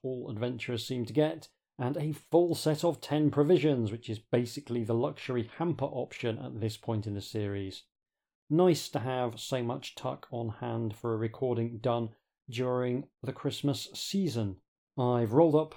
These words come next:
a character who I've decided to call Wingnut Harmonica, because that sounds like a brave and heroic name. They have a skill of nine, a stamina of fourteen, and a luck of nine,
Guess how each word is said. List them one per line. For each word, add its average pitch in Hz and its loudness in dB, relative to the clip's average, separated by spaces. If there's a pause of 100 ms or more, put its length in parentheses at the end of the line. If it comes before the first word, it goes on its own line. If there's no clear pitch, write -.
a 123 -4
character 156 2
who 143 0
I've 110 0
decided 110 0
to 110 -6
call 113 -2
Wingnut 120 0
Harmonica, 147 2
because 135 -2
that 117 -10
sounds 104 -6
like 104 -4
a 101 -6
brave 117 0
and 110 -2
heroic 117 0
name. 147 0 (560)
They 117 0
have 107 -2
a 117 -4
skill 127 0
of 117 2
nine, 139 4 (360)
a 117 -8
stamina 123 0
of 120 -6
fourteen, 151 2
and 123 -2
a 113 0
luck 117 0
of 113 -2
nine, 151 4